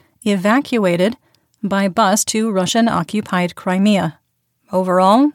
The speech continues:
the reaction to the military defeat in Kherson among Russian state media and mill bloggers was pretty tepid.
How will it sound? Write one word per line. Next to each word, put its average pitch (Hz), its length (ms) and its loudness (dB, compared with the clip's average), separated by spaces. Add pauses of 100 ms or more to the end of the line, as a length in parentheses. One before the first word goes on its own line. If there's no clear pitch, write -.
the 202 100 -4
reaction 214 540 0
to 302 100 -8
the 285 80 2
military 208 500 4
defeat 190 380 -2
in 180 140 2
Kherson 208 600 2
among 185 280 0
Russian 190 360 0
state 185 300 -4
media 196 380 0
and 185 240 -2
mill 208 180 0
bloggers 202 480 -2
was 233 360 -2
pretty 190 320 -6
tepid. 190 460 -4